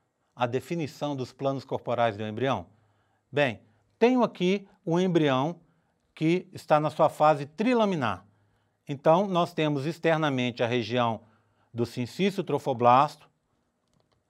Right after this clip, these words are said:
citotrofoblasto, mesoderma extraembrionário, folheto externo e interno.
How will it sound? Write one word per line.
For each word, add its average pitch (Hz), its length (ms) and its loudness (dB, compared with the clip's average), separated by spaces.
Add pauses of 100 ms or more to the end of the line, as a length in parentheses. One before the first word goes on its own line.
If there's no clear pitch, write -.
(120)
citotrofoblasto, 139 1400 0 (680)
mesoderma 165 720 4
extraembrionário, 135 680 0
folheto 123 400 -4
externo 135 640 0
e 113 160 -6
interno. 147 560 0